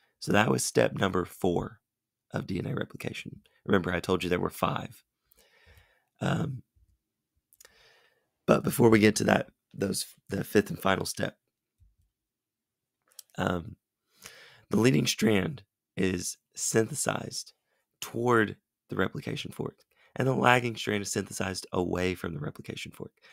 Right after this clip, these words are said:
So notice, we're building a, uh, a strand of D N A here at the top. We're also building one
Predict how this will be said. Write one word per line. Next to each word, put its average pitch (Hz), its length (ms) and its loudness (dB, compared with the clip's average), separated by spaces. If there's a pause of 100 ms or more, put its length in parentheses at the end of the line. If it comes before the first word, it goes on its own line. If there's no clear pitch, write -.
(160)
So - 100 -6
notice, 110 480 2 (400)
we're - 200 2
building 113 420 6 (100)
a, 190 100 2 (600)
uh, - 260 -2 (1500)
a - 80 -4
strand 104 340 2
of 98 80 -8
D 98 120 2
N 98 100 0
A 101 300 -2
here - 200 0
at 92 80 0
the - 80 -8
top. - 380 -4 (120)
We're - 140 -2
also - 220 0
building 113 340 4
one 107 240 0